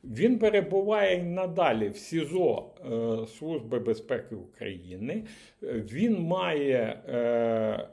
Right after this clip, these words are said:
завтра бути доставлений до суду, ну, там, де автозак поламався. Я думаю, що там резервний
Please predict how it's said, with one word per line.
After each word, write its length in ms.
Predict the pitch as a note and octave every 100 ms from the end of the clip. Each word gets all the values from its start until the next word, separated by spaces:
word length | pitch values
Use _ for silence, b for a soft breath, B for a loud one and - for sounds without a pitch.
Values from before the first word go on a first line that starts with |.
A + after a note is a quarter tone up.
| _
завтра 520 | G#2+ A#2+ F3+ C3 B2+
бути 380 | A2+ C3 C#3 A#2+
доставлений 840 | G#2+ A2+ - C#3 B2+ A#2 G#2 G#2+ G#2+
до 280 | G#2 D3+
суду, 720 | D3 - A2+ G2 F#2+ A#2+ F#3 B B _
ну, 120 | A#3
там, 240 | - D3 B2
де 100 | C3
автозак 680 | C3 - C#3 A2+ A#2 F#2 -
поламався. 680 | G2 G2 G2 F#2 F#2 - C3
Я 140 | B2+
думаю, 420 | B2+ D3 B2+ G#2+
що 160 | G#2+ A#2
там 280 | A2+ B2+ A2+
резервний 920 | B2+ A#2+ A#2 B2+ B2 B2 B2 A#2